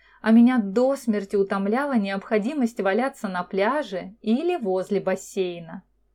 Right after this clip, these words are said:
Какой ужас! Сотни стройных красавцев и красавиц, которые жарятся в масле для загара,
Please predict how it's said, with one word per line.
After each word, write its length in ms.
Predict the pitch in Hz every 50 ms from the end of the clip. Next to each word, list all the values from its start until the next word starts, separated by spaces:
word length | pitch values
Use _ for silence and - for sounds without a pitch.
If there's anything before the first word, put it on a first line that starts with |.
| _ -
Какой 360 | - 240 226 - 381 392 -
ужас! 640 | - - 214 202 208 202 - 180 170 - - _ _ _ _ _ _ _ _ _ _ -
Сотни 540 | - - - - 247 285 330 330 - 208 190
стройных 640 | 185 - - - 196 208 247 285 262 220 214 - -
красавцев 720 | - 196 196 196 - - 226 262 294 - - - 214 -
и 40 | 196
красавиц, 880 | - 196 190 180 - - - 202 226 269 254 196 - - - - _ _ _ _ _ _ _ _
которые 440 | - 202 202 - 240 233 233 233 226
жарятся 500 | 196 226 214 208 196 190 - - - 180
в 100 | 160 156
масле 440 | 185 190 208 226 226 - 196 180 175
для 220 | 160 170 180 180
загара, 600 | 165 175 175 170 170 190 220 269 294 285 285 277